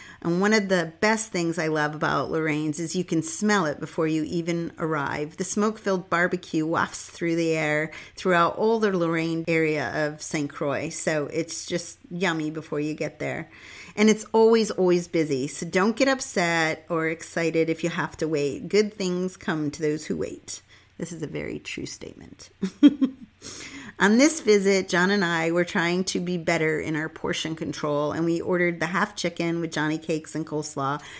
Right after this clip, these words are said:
So it was really, really delicious again.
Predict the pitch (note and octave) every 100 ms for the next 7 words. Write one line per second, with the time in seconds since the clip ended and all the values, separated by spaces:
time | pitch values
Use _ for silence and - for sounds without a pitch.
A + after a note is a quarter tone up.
0 | - - F3 D#3 D3+ D3 - F3 E3 D#3+
1 | D#3 D#3 - - - - E3+ F#3+ G#3 F#3+
2 | E3+ D#3 D#3 D3 D3+ C#3 C#3+ D3+ - F3
3 | D#3+ D3+ D3 D3+